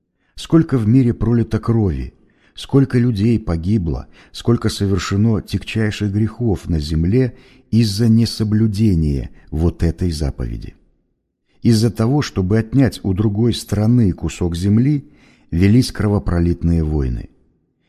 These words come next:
Иной великий человек, возымев желание захватить под свою власть и весь мир, смущал и бросал друг на друга народы. А другой через суд пытается неправедно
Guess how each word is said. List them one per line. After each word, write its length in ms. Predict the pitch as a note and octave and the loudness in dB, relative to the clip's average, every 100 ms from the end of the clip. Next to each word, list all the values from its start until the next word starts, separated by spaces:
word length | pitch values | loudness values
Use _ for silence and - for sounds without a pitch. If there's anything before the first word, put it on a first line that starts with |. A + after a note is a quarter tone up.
| _ - | _ 0
Иной 480 | F2 G2+ G2+ F#2 - | 4 6 6 2 -2
великий 720 | D2 F#2 F2+ F#2+ G2+ - C#2 | -2 2 4 4 2 -2 -8
человек, 680 | - C#2 C#2 C#2 A2 A2+ - - - - | -6 -8 -6 -2 -2 -4 -10 -20 -18 -4
возымев 540 | F#2 F#2+ G#2 A#2+ G#2 | 0 4 6 6 4
желание 520 | F2+ G2+ G#2 A2+ G#2 | 2 0 2 4 2
захватить 720 | G2 G#2 - G#2+ - B2+ - - | 2 -2 -2 -4 0 -2 -2 -4
под 120 | E2+ | -10
свою 360 | - E2+ F2 F2+ | -6 -2 0 0
власть 480 | G2 G2 D#2 - - | 0 0 -2 -6 -6
и 100 | F2 | -2
весь 360 | D2+ D#2 - - | 0 -2 -2 0
мир, 340 | C3 C#3+ - - _ _ _ | 2 2 -2 -14 _ _ _
смущал 720 | - - F2+ F2 - - A#2+ G#2+ | -18 -2 2 2 0 -2 -2 -2
и 180 | - | -4
бросал 580 | F2+ E2+ E2 - G#2 G2+ | -4 -2 -4 -4 -2 -2
друг 280 | E2 E2 - | 0 -2 0
на 140 | D#2 | 0
друга 500 | D2 D#2 E2 D#2 C#2 - | 0 0 0 -2 -4 -4
народы. 560 | C2+ C2+ C2 C2 A1+ - _ _ _ _ _ _ _ _ _ _ _ _ _ | -4 -4 -4 -6 -8 -14 _ _ _ _ _ _ _ _ _ _ _ _ _
А 100 | D#2+ | -4
другой 560 | D#2 G2 G2 D3+ A#2+ - - - | 0 2 2 2 0 -2 -18 -18
через 320 | - F#2+ C3+ | -4 0 0
суд 400 | - - A#2 - | -2 -2 -2 -2
пытается 600 | - F#2+ G2 G#2 F#2+ - F2+ | -4 -4 0 0 -2 0 2
неправедно 800 | F#2+ - F#2+ G#2 G2 D#2 D2 | 2 0 0 0 0 0 -2